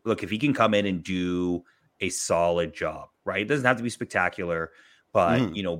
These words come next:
Speaker 1: be annoying, be that, be that guy that's gonna occupy center backs, be that guy who's gonna hold the ball up, be that guy who's going to,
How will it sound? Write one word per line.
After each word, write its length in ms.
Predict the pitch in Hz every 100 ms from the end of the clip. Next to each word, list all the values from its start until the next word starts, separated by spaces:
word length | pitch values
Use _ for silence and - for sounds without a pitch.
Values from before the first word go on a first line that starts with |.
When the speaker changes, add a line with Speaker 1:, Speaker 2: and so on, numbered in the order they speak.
| 82
Speaker 1:
be 180 | 113 113
annoying, 640 | 98 95 95 82 78 80
be 240 | 107 107 110
that, 340 | 107 98 -
be 140 | 104 107
that 240 | 95 87
guy 280 | 95 92 95
that's 220 | 90 85
gonna 240 | - 90 -
occupy 380 | 95 95 104 95
center 300 | - 92 87
backs, 300 | 87 82 -
be 160 | - 98
that 200 | 98 101
guy 220 | 95 90
who's 100 | 92
gonna 160 | 101 87
hold 280 | - 95 87
the 80 |
ball 280 | 87 90 87
up, 200 | 85 -
be 140 | 104 98
that 200 | 98 95
guy 260 | 92 87
who's 200 | 85 87
going 300 | - 90 87
to, 380 | 82 95 85 80